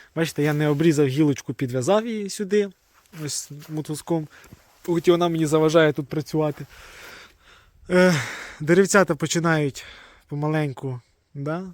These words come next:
вже на другий цикл заходити. Це дерево треба буде підрізати трошки, бо густе дуже буде на слідуючий рік. Пуп'янки ще абсолютно, абсолютно ніяк, е, скажімо так, не понадувалися, да?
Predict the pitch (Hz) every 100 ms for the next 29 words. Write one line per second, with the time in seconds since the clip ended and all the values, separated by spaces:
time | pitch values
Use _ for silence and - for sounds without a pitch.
0 | - 143 143 151 139 143 165 156 - 247
1 | 233 185 190 - 185 - 165 147 196 170
2 | 147 139 143 139 131 123 160 226 240 208
3 | 185 190 175 - 156 147 139 143 - 190
4 | 175 170 170 170 160 - 170 156 - 160
5 | - - - - - - - - - -
6 | - - 240 190 170 147 147 160 139 -
7 | _ _ _ _ _ - 208 208 - 185
8 | 165 - 131 120 - _ - 180 175 -
9 | 165 156 139 151 151 156 139 - _ _
10 | _ _ _ _ _ _ _ _ - -
11 | 139 139 139 139 127 - - 143 135 147
12 | 160 160 160 151 151 208 254 233 - 190
13 | 208